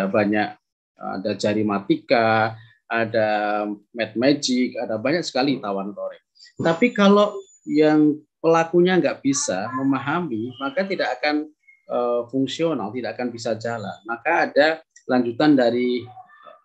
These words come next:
adagium atau mahfudzat ini adalah al-mudarrisu ahammu minat thariqah.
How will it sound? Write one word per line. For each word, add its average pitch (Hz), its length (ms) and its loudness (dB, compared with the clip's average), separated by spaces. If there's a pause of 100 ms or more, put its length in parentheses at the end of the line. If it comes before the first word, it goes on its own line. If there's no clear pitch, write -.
(200)
adagium 127 640 2
atau 110 720 -6
mahfudzat 127 480 -2
ini 156 160 0
adalah 139 400 -4 (320)
al-mudarrisu 139 1120 -2
ahammu 135 640 -4
minat 113 320 -8
thariqah. 107 480 -6